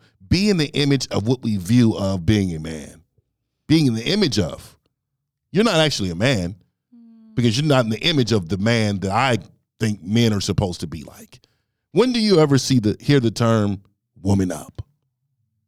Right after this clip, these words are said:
Speaker 1: Do you
Speaker 2: Like,
Speaker 1: ever hear that?
Speaker 2: yeah, when women aren't taking care of their kids and stuff
Speaker 1: Really?
Speaker 2: like that.
Speaker 1: We, we
Speaker 2: Yeah,
Speaker 1: actually,
Speaker 2: I've heard
Speaker 1: we,
Speaker 2: that.
Speaker 1: there's men actually be like, "Okay, you need to woman up." No, no. We don't use those terms. Women use "man
Speaker 2: Not as
Speaker 1: up"
Speaker 2: common, but I've heard
Speaker 1: because
Speaker 2: it.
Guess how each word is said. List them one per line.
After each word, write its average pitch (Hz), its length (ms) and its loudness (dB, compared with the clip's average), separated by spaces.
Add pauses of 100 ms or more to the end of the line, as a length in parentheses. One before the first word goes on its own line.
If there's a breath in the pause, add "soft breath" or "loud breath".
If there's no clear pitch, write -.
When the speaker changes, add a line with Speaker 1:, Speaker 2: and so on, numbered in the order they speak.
(340)
Speaker 1:
Do 226 60 0
you 247 80 4
Speaker 2:
Like, 214 80 4
Speaker 1:
ever 185 60 6
hear 214 180 6
that? 202 340 2
Speaker 2:
yeah, 403 240 -6
when 214 200 -6
women 247 220 -6
aren't 240 140 -8
taking 220 240 -8
care 208 160 -6
of 196 60 -8
their 180 120 -8
kids 196 440 -8
and 190 100 -14
stuff 185 220 -12
Speaker 1:
Really? 220 240 2
Speaker 2:
like 196 80 0
that. 190 160 -4
Speaker 1:
We, 147 100 6
we 160 140 4
Speaker 2:
Yeah, - 80 4
Speaker 1:
actually, 679 260 2
Speaker 2:
I've - 80 2
heard 554 160 -2
Speaker 1:
we, 180 80 4
Speaker 2:
that. 156 160 0
Speaker 1:
there's 151 180 0
men 165 200 0
actually 160 240 0
be 151 80 4
like, 143 220 0
"Okay, 185 200 2
you 175 160 2
need 165 120 4
to 139 40 2
woman 120 280 4
up." 78 180 -8 (340)
No, 107 180 2
no. 85 280 -6 (320)
We 240 180 2
don't 165 460 2
use 135 420 2
those 95 300 2
terms. - 500 -8 (720)
Women 254 360 2
use 175 340 0
"man 160 420 2
Speaker 2:
Not 110 180 4
as 120 60 -2
Speaker 1:
up" - 0 -
Speaker 2:
common, 202 360 -6
but 151 100 -8
I've - 80 -2
heard 311 100 2
Speaker 1:
because 160 400 -2
Speaker 2:
it. - 60 -20